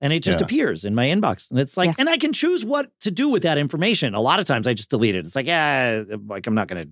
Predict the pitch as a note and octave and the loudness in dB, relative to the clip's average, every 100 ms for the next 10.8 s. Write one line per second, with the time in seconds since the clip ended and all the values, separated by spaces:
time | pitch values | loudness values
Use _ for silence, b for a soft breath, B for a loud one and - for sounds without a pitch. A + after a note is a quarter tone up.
0 | - F#2 - F#2 E2+ E2+ - F2+ E2 D#2+ | -8 -6 -4 -4 -2 -2 -2 -4 -4 -8
1 | D2 F2+ D#2+ E2+ D#2+ E2 D#2 D#2 D2 - | -8 -8 -6 -6 -6 -6 -6 -8 -10 -14
2 | - - E2+ - C3+ - b b D#3 - | -14 -8 -6 -6 -10 -16 b b -4 0
3 | C3 - _ _ - B3+ B2+ C#3+ D#3+ E3 | -2 -2 _ _ -4 0 0 0 0 0
4 | - - D3+ D3+ - - _ D3 F#3+ G3+ | -6 -8 -2 -2 -2 -12 _ -4 0 0
5 | C4+ - _ D3+ D3+ E3+ - - D3 - | -2 -6 _ 0 2 0 -4 -2 -2 0
6 | D3+ F3+ F#3+ F#3+ G3 E3+ G#3 G#3 F#3+ F3 | 0 2 2 0 0 0 0 2 2 2
7 | F3+ F#3 G3 F#3+ D#3 C#3+ D3+ D3 _ D3+ | 2 0 0 0 2 2 0 -4 _ -12
8 | A#2+ E3 D#3 D3 - - E3 C#3+ C#3+ C#3 | 0 0 2 -2 -2 -2 -2 0 -2 0
9 | D3+ C#3+ A#2+ A2 A2 F2 F#2+ F2 D#2 - | -2 0 2 2 0 -4 -4 -4 -8 -12
10 | _ _ _ _ - B3 C#4+ D4+ | _ _ _ _ -4 -2 0 0